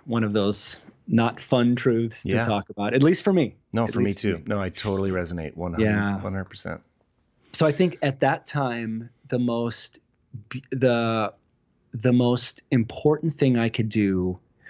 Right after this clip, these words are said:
Speaker 1: was admit it.
Speaker 2: Yeah.
Speaker 1: And I had, you know, I'd grown up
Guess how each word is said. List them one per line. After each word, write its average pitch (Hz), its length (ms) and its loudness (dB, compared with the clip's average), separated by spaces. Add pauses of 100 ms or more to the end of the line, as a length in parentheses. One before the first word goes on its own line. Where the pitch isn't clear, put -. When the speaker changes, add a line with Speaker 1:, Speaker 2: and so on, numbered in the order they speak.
(280)
Speaker 1:
was 101 200 4 (100)
admit 85 360 0
it. - 160 -6 (440)
Speaker 2:
Yeah. - 640 -20 (360)
Speaker 1:
And 110 120 4
I 135 120 4
had, 131 200 2
you 131 80 4
know, 113 80 4
I'd 107 140 -2
grown 127 360 4
up 120 280 0